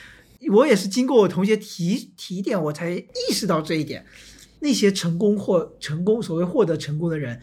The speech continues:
他们都知道自己付出了多少辛酸，他们在一定的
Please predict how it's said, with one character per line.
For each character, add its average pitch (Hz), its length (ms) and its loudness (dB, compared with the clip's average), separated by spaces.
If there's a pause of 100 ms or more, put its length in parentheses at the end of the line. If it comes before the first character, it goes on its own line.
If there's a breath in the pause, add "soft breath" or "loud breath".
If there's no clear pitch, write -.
(220 loud breath)
他 208 120 2
们 202 100 6
都 202 120 8
知 190 120 0
道 180 140 4
自 180 140 -6
己 151 100 -6
付 165 160 -8
出 165 140 -6
了 165 80 -6
多 175 120 -2
少 151 100 -2
辛 139 220 -10
酸， 127 240 -12 (240 soft breath)
他 190 140 0
们 190 120 6
在 185 160 0
一 160 120 -2
定 190 180 2
的 147 320 -2